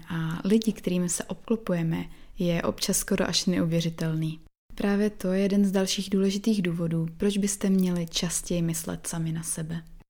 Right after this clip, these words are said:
Hodně mi pomohlo urovnat si svoje hodnoty napsání seznamu priorit.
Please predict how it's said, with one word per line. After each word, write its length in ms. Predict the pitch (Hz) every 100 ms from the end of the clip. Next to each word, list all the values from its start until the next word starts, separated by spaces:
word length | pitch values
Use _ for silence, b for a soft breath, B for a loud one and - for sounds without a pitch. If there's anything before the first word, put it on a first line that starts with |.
| _ _ _ -
Hodně 300 | 214 208 254
mi 120 | 285
pomohlo 640 | 277 196 190 185 185 175 -
urovnat 440 | 190 190 196 196
si 80 | 226
svoje 340 | - 220 226
hodnoty 640 | 190 170 170 165 170 165 -
napsání 600 | 185 180 - 202 202 208
seznamu 460 | 208 190 196 190 190
priorit. 640 | - 170 160 160 160 -